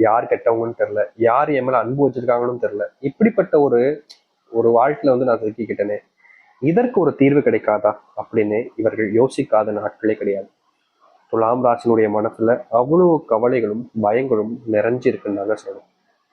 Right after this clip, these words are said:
நித்தம் இவர்களுடைய வாழ்க்கையில ஏதாவது ஒரு தேவையில்லாத குழப்பங்களும் பிரச்சனைகளும் ஏற்பட்டுரும். இதைய அவர்கள் எவ்வளவுதான் தடுக்க முயற்சி பண்ணாலும்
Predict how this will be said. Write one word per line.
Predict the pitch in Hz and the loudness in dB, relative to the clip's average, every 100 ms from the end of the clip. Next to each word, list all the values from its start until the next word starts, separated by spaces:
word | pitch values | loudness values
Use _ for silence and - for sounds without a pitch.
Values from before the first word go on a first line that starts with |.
| _ _ _ _ _ _ _ | _ _ _ _ _ _ _
நித்தம் | 117 143 - - 220 233 | -4 -4 -4 -2 2 4
இவர்களுடைய | 208 170 151 143 117 117 135 | 4 4 2 4 4 4 2
வாழ்க்கையில | 110 117 123 107 107 110 - 110 | 2 0 0 2 2 0 -6 -2
ஏதாவது | 120 139 160 | 0 0 0
ஒரு | 127 110 160 _ | 0 2 -2 _
தேவையில்லாத | 123 123 127 113 113 135 | -2 0 2 2 0 -2
குழப்பங்களும் | 135 160 165 127 104 104 - _ _ _ - | 0 2 2 -2 -2 -4 -12 _ _ _ -8
பிரச்சனைகளும் | 117 - 156 110 120 - 107 | -6 -2 0 0 -4 -4 -6
ஏற்பட்டுரும். | - - - 110 _ _ _ _ _ _ _ _ - | -4 -6 -8 -14 _ _ _ _ _ _ _ _ -2
இதைய | 139 160 160 160 | 0 2 2 2
அவர்கள் | 143 135 127 139 | 2 0 0 2
எவ்வளவுதான் | 185 185 185 147 | 2 2 2 0
தடுக்க | 135 - | 0 0
முயற்சி | 127 123 123 117 | 0 0 -2 -6
பண்ணாலும் | 113 107 104 107 | -4 0 -2 -4